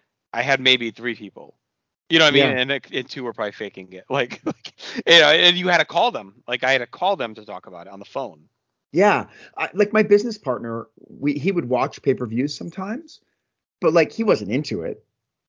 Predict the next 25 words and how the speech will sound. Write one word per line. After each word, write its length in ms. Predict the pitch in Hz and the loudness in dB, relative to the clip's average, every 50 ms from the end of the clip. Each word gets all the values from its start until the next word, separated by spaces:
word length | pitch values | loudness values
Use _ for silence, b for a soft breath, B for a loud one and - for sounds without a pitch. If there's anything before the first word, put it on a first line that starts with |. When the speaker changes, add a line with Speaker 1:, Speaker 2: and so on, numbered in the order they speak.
| _ _ _ _ _ _ _ _ _ _ _ _ _ - | _ _ _ _ _ _ _ _ _ _ _ _ _ -10
Speaker 2:
It's 140 | 135 117 - | -4 0 0
like, 140 | 156 143 147 | 0 2 2
we'd 120 | 151 139 | 0 2
go 140 | 120 156 151 | 4 6 6
watch 240 | 147 147 143 139 - | 6 6 4 2 -2
the 80 | 135 | -4
pay-per-views 460 | - 139 135 131 131 127 123 117 107 | 0 0 0 0 0 -2 -4 -4 -4
and 100 | 120 113 | -4 -6
we 60 | 113 107 | -6 -6
just 160 | 101 107 - | -8 -8 -8
kinda 160 | 131 113 107 | -6 -6 -4
hang 260 | 113 113 110 107 104 | -4 -4 -6 -4 -4
out. 280 | 107 110 107 101 92 - | -4 -4 -4 -4 -6 -6
And, 120 | - 101 - - - - | -10 -14 -14 -14 -8 -4
like, 140 | 98 135 135 | -2 -2 -2
Speaker 1:
Right. 60 | - | -2
Speaker 2:
so 120 | - 175 | -2 -4
it's 120 | 156 - - | -4 -4 -2
not 180 | 170 170 - | -4 -4 -4
the 80 | - 147 | -4 -8
same, 640 | - - - 156 147 151 151 120 92 71 64 58 _ _ _ _ _ | -8 -6 -4 -4 -2 -2 -2 -6 -8 -10 -14 -20 _ _ _ _ _
right? 300 | - 95 110 123 147 226 220 _ _ _ _ _ _ _ _ _ _ _ - | -6 -2 0 0 0 -2 -4 _ _ _ _ _ _ _ _ _ _ _ -18
Speaker 1:
Yes. 460 | - 160 202 233 185 107 87 - - | -12 -6 -4 -2 -2 -2 -4 -6 -6
I 60 | 151 | -6
mean, 280 | 160 165 165 165 - | -4 -2 -2 -4 -4